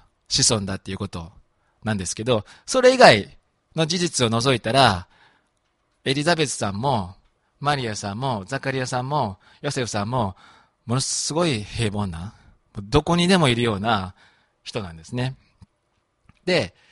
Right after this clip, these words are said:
えー、聖書にはですね、そのザカリアさんっていう人と、えー、エリザベスさんっていうのは、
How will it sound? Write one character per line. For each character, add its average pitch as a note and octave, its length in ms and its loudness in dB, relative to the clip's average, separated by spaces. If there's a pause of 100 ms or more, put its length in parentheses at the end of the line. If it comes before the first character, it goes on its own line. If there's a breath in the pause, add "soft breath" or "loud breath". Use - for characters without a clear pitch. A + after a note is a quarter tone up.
(480 soft breath)
え A2+ 540 0
ー、 C3+ 40 -12
聖 C4 200 -2
書 A3 100 4
に C3 120 0
は G#2+ 60 0
で G#2 100 -2
す - 120 -6
ね、 A#2+ 120 0
そ A2 80 -4
の G#2+ 80 0
ザ D3+ 140 4
カ D3+ 120 4
リ D3 120 2
ア C#3+ 60 2
さ C3+ 160 2
ん C3 40 -4
っ - 20 -8
て A2 80 -4
い G2+ 40 -2
う - 20 -4
人 F2+ 160 -8
と、 G2 340 4 (480 soft breath)
え F#2+ 340 -8
ー、 B2+ 60 -6
エ - 20 -2
リ C3 80 -4
ザ D3+ 120 2
ベ C#3 100 -2
ス - 80 -8
さ F#2 160 -8
ん F2 40 -8
っ - 40 -10
て F2+ 80 -16
い F2+ 60 -10
う - 20 -14
の G#2 80 -10
は、 A2 280 -2